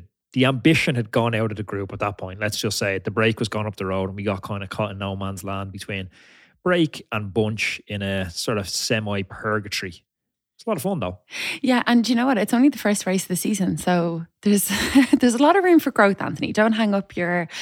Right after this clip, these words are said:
Speaker 2: cleats just yet. I wanna give a shout out to Conor Lally, who's, it was his first race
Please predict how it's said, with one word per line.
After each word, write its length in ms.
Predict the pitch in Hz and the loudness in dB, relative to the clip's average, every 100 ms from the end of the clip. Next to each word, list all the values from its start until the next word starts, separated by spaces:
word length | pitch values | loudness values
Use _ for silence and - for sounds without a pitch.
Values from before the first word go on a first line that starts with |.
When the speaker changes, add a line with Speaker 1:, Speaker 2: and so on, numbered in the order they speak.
| - - | -12 -12
Speaker 2:
cleats 540 | - 202 170 - - - - - | 0 2 2 -2 -6 -10 -20 -4
just 400 | - 190 196 - | 4 4 4 4
yet. 180 | 175 165 | 4 4
I 80 | 208 | 4
wanna 180 | 240 262 | 6 6
give 160 | 269 | 4
a 60 | 233 | 4
shout 260 | - 202 196 | 4 4 4
out 160 | 190 | 2
to 100 | 196 | 0
Conor 300 | - 185 185 | 0 2 2
Lally, 320 | 180 180 180 | 2 2 2
who's, 280 | 180 180 160 - - - - 170 - | 4 4 2 -6 -12 -12 -8 -6 0
it 80 | 208 | 2
was 160 | 190 | 4
his 180 | - 190 | 2 0
first 380 | - 196 208 - | 4 4 4 0
race 440 | 190 185 170 - | 0 0 -2 -6